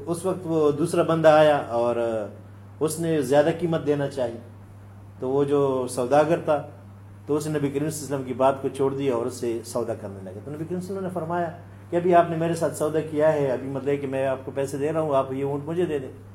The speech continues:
تو اس نے کہا کہ نہیں، میں نے تو آپ کے ساتھ سودا نہیں کیا، کوئی گواہ ہے آپ کے پاس؟ اس وقت حضرت خزیمہ رضی اللہ عنہ آ رہے تھے، تو حضرت خزیمہ رضی اللہ عنہ نے کہا کہ ہاں میں گواہ ہوں۔ جب انہوں نے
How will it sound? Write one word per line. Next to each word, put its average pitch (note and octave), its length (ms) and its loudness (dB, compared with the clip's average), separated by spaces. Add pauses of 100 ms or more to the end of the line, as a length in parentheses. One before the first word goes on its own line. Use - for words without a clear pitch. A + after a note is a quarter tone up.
(800)
تو A#2 480 -2
اس - 140 -10
نے D#3+ 120 -4
کہا D#3+ 200 4
کہ C#3 160 -4
نہیں، D#3 160 -2
میں D3+ 140 -2
نے D#3 80 -2
تو D3 100 2
آپ D3 120 4
کے C#3 60 -6
ساتھ C#3+ 180 -6
سودا C#3 260 -2
نہیں C#3+ 260 -4
کیا، A#2+ 140 -4 (720)
کوئی D#3 220 0
گواہ D3 280 6
ہے F3 100 4
آپ D3 160 2
کے C3+ 120 -4
پاس؟ A#2+ 240 -4 (180)
اس F3+ 180 -2
وقت F#3+ 220 -6
حضرت E3+ 260 -4
خزیمہ D#3 300 -2
رضی A2+ 160 -2
اللہ A2 100 -4
عنہ G#2+ 100 -4
آ G2+ 100 -2
رہے F#2 220 -10
تھے، - 80 -16 (1500)
تو B2 80 -4
حضرت C3+ 240 -4
خزیمہ C#3+ 360 -2
رضی B2 200 -2
اللہ A#2 120 -4
عنہ B2 200 -6
نے B2 200 -8
کہا C#3 180 0
کہ C#3+ 120 -6
ہاں C3+ 160 -2
میں A#2 200 -4
گواہ F2+ 200 -8
ہوں۔ - 1000 -18
جب A2+ 120 -6
انہوں B2 200 -8
نے A#2 160 -8